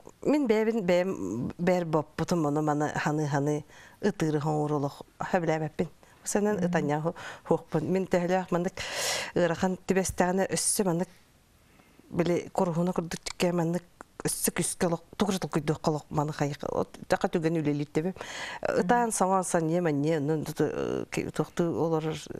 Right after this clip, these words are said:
Speaker 1: майгым хуохотча. Ол
Speaker 2: Мгм.
Speaker 1: дьонум тапталларынан, кинилэр эрэллэринэн, кинилэр, м, э, чөй баатык миэҥин алгаан, хайаан саҥар быттылларынан, э, ки-, киһи онон күүһүрэн,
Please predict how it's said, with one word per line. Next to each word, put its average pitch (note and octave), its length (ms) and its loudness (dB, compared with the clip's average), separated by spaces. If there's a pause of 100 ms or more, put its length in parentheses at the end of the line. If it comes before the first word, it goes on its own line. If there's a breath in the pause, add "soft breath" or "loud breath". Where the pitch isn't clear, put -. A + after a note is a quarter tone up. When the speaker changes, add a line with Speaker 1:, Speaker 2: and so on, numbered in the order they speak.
(160)
Speaker 1:
майгым D#3+ 380 0
хуохотча. D#3 500 0 (640 loud breath)
Ол G#3+ 180 2
Speaker 2:
Мгм. F3+ 100 -4
Speaker 1:
дьонум G#3 320 2
тапталларынан, E3 840 2
кинилэр E3+ 300 2
эрэллэринэн, D#3 1000 0
кинилэр, E3 400 0 (640 loud breath)
м, F2+ 300 0
э, C#2 880 -4
чөй F#3 200 0
баатык E3+ 400 -2
миэҥин D3+ 360 0
алгаан, D3 500 0 (140)
хайаан D3 320 0
саҥар D3 320 0
быттылларынан, D3 1120 -2 (480 loud breath)
э, - 240 0
ки-, - 180 -8
киһи G3+ 240 0
онон F#3 160 2
күүһүрэн, D#3 560 0